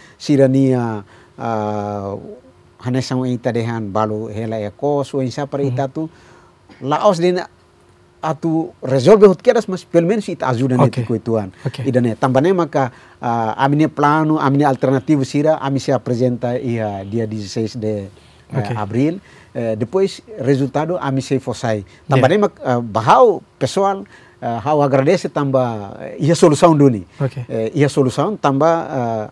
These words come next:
Speaker 1: amine parte, ami halo ela, ah, ah, recolha dados, no ami halo, halo
Speaker 2: Mhm.
Speaker 1: avaliação, depois, eh, eh, conselho de admissão prepara atu encontro.
Speaker 2: Mhm.
Speaker 1: Parte
Speaker 2: Yeah.
Speaker 1: usi instituição na universidade,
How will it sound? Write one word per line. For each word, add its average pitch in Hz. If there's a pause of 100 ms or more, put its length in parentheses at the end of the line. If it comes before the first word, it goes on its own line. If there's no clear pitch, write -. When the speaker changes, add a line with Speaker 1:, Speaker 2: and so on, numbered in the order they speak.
(120)
Speaker 1:
amine 170
parte, 208 (300)
ami 143
halo 135
ela, 139 (300)
ah, 113 (500)
ah, 101 (920)
recolha 139
dados, 170
no 143
ami 135
halo, 123 (340)
halo 123
Speaker 2:
Mhm. 113
Speaker 1:
avaliação, 147 (220)
depois, 135
eh, 113 (380)
eh, 107
conselho 156
de 156
admissão 156 (180)
prepara 135
atu 127
encontro. 117
Speaker 2:
Mhm. - (600)
Speaker 1:
Parte 143
Speaker 2:
Yeah. 147
Speaker 1:
usi 147 (180)
instituição 147
na 156
universidade, 160